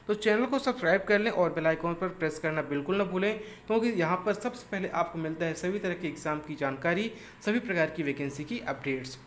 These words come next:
चलिए देखते हैं कौन सी डेट दी गई है। तो यह पहली नोटिस डाउनलोड हो चुकी है जो कि यह नर्सिंग ऑफिसर के लिए है। ठीक है, यहाँ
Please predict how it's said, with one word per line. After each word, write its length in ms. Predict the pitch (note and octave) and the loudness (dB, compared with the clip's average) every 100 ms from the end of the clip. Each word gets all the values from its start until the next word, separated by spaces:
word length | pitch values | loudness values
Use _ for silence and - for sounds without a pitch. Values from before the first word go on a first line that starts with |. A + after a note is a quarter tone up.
| - - | -20 -2
चलिए 200 | A#3 C#4 | 2 4
देखते 320 | A3 G#3+ A#3 | 4 2 2
हैं 200 | G#3 A3+ B3 - | 2 2 -2 0
कौन 220 | F3 E3 | 2 2
सी 140 | F3+ | 0
डेट 300 | C#3+ F3 G3 | 0 0 0
दी 120 | C#3 A#2+ | -4 -2
गई 180 | A#2+ | -4
है। 160 | A#2+ - - - - - - - - - - - - - - - - - - - - - - - - - | -4 -10 -12 -20 -20 -20 -20 -20 -20 -20 -20 -20 -16 -12 -12 -16 -20 -20 -20 -20 -20 -20 -20 -20 -14 -4
तो 240 | D3+ E3+ | -2 0
यह 200 | F#3 G3 G3 | 0 0 2
पहली 280 | D#3+ F3 G#3+ | 0 2 0
नोटिस 440 | A3 A3 A#3+ - - - - | -2 -2 -4 -4 -8 -10 -4
डाउनलोड 420 | D#3+ F3+ F#3 F3+ | 2 4 6 2
हो 100 | G#3 | 0
चुकी 260 | A#3 - G3+ | -4 -4 0
है 220 | F#3 A#3 - - - - | 0 0 -4 -16 -18 -10
जो 160 | E3 A#3+ | 0 0
कि 180 | B3 B3 | 2 2
यह 140 | C#4 | 2
नर्सिंग 420 | A3+ F3+ F3+ C#4 C4+ | 4 4 4 2 4
ऑफिसर 480 | G3 F#3 F3+ - A3 | 4 4 -2 -2 -2
के 140 | D#3 | -2
लिए 200 | C3+ B2+ | -2 -2
है। 220 | B2+ B2 - - - - | -2 -6 -8 -18 -18 -4
ठीक 160 | A#3 C#4+ | -2 0
है, 160 | F3+ | 2
यहाँ 160 | F3 | 2